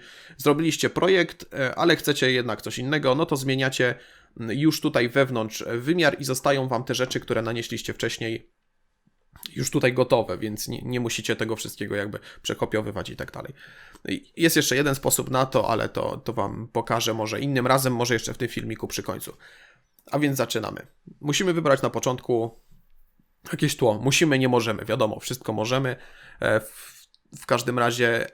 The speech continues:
dobrze byłoby to zrobić, bo fajnie to wygląda. Jeszcze może zanim wybierzemy to tło, to tak szybko przejdziemy po tym menu, co tu w zasadzie można robić. Więc tak, mamy szablony.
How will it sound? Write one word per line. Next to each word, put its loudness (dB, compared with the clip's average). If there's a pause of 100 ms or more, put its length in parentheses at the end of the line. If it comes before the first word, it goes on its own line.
(140)
dobrze 4
byłoby 4
to 0
zrobić, 0
bo -6
fajnie -2
to -4
wygląda. -2 (440)
Jeszcze 2
może 4
zanim 4
wybierzemy 4
to 4
tło, 4
to 2
tak -2
szybko 0
przejdziemy 0
po -6
tym -6
menu, -2
co -6
tu -6
w -10
zasadzie 0
można -2
robić. -6 (120)
Więc -4
tak, -8
mamy 0
szablony. 2